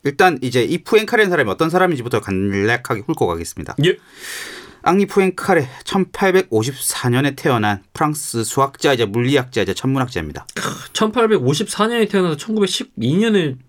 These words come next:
Speaker 2: 죽었으니까
Speaker 1: 예.
Speaker 2: 십구 세기에서 이십 세기 탁 넘어갈 때 있었네.
Speaker 1: 그렇습니다.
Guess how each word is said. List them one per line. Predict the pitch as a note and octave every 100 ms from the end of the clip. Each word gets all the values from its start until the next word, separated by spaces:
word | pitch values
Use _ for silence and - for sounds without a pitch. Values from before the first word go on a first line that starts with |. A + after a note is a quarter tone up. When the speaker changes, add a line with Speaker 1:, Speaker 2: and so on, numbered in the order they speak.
| _ _ _
Speaker 2:
죽었으니까 | - C3 C3 G2 F#2+ B2+ G#2
Speaker 1:
예. | F#2 - - - - -
Speaker 2:
십구 | - G#3+ - - B3+
세기에서 | B3 B3 A3+ G#3+ D#3+
이십 | D#3+ B3 -
세기 | G#3+ G3+
탁 | - G3
넘어갈 | C#3 C#3+ E3 C3+
때 | A2+
있었네. | - G#2 F#2+ F#2
Speaker 1:
그렇습니다. | F#2 F#2+ F#2 G2